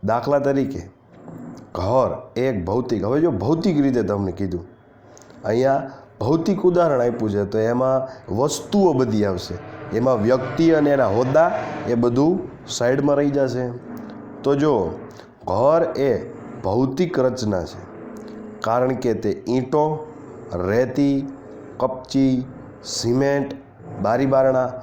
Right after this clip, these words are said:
વગેરેની વ્યવસ્થિત ગોઠવણી. આ વસ્તુ ખાસ લખવી જ પડે કે વ્યવસ્થિત ગોઠવણીથી તૈયાર થયેલું માળખું છે. આમાં મારે તમને કોઈ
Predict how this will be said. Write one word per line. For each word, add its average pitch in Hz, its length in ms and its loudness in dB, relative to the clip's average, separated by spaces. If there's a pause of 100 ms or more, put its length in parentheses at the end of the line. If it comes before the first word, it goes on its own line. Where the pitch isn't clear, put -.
(240)
વગેરેની 147 840 2
વ્યવસ્થિત 131 840 2
ગોઠવણી. 120 540 -2
આ 127 140 2
વસ્તુ 131 400 0
ખાસ 135 340 -4
લખવી 127 380 2
જ - 120 -2
પડે 127 220 2 (540)
કે 113 140 2
વ્યવસ્થિત 123 1040 0
ગોઠવણીથી 117 840 0
તૈયાર 110 500 0
થયેલું 104 540 0
માળખું 101 640 0 (460)
છે. 104 300 0 (1120)
આમાં 120 240 0
મારે 117 240 2
તમને 110 320 0
કોઈ 110 280 2